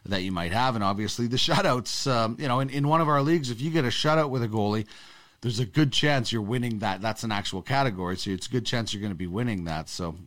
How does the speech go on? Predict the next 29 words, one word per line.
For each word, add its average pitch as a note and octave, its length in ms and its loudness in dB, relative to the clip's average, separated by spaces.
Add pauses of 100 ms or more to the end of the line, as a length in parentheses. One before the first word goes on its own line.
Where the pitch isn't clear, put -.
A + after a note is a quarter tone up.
guy G#2 200 0
that G2 200 -2
has F#2 180 -4
two A#2+ 280 0
in G2 60 -2
the F2+ 60 -2
last F2 220 0
four F#2 200 -4
games F#2+ 400 -4 (600)
is, F#2 360 -6
uh, F2 120 -2
pretty F#2 280 -4
impressive. F2 640 -4
And C#3+ 140 0
the C#3 60 4
last F3+ 440 2
thing D#3+ 340 2 (320)
that, C3 540 0
uh, B2+ 300 4
I'm C#3 240 4
gonna C3+ 300 2
recommend B2+ 520 0
for C3 120 0
a A#2+ 40 2
lineup B2+ 380 4
decision A2+ 480 -2
is B2 140 -2
hold D4 280 4
on A3 360 6